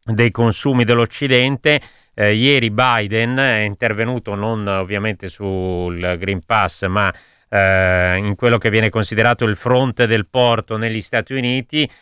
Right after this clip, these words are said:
eh, perché sta emergendo in tutta la sua gravità l'arretratezza strutturale, eh, del sistema, eh, portuale americano, eh, una situazione per certi versi addirittura considerata drammatica, perché,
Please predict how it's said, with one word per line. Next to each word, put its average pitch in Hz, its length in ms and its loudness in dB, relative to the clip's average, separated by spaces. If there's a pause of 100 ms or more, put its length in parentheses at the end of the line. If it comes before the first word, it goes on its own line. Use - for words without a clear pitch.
(240)
eh, 101 220 2
perché 107 720 0
sta 123 260 0
emergendo 117 800 2
in 92 120 -2
tutta 117 280 -4
la 101 100 2
sua 113 240 0
gravità 113 640 0 (360)
l'arretratezza 113 1200 0
strutturale, 123 1120 0
eh, 107 300 0
del 107 400 0
sistema, 110 800 0
eh, 104 280 -2
portuale 107 760 0
americano, 107 1000 0 (320)
eh, 98 720 2
una 101 260 0
situazione 113 720 0 (140)
per 110 180 -2
certi 110 280 -2
versi 110 420 0
addirittura 101 580 0
considerata 104 500 0
drammatica, 117 800 0
perché, 98 380 -2